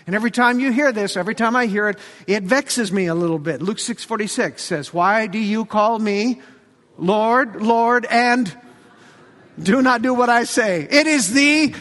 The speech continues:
deepest lordship question, isn't it? "Why do you call me Lord if you're not gonna do what I tell you to do?" Jesus says. There's another question that we saw that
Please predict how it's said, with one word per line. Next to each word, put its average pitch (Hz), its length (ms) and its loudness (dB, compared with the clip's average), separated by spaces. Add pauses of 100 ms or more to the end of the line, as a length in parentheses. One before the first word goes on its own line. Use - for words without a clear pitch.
(200)
deepest 294 640 2 (300)
lordship 269 720 0
question, 240 380 2
isn't 233 280 0
it? 156 140 -6
"Why 175 160 0
do 214 80 0
you 254 80 0
call 277 180 4
me 285 120 0
Lord 285 340 2
if 214 80 -4
you're 247 80 0
not 254 160 4
gonna 269 160 0
do 285 120 2
what 277 120 4
I 269 60 4
tell 285 220 2
you 285 200 0
to - 20 -6
do?" 285 260 0
Jesus 156 460 -8
says. - 640 -12 (600)
There's 302 280 2
another 311 300 4
question 247 380 0
that 208 60 -2
we 202 120 -2
saw 208 260 0
that 196 160 -2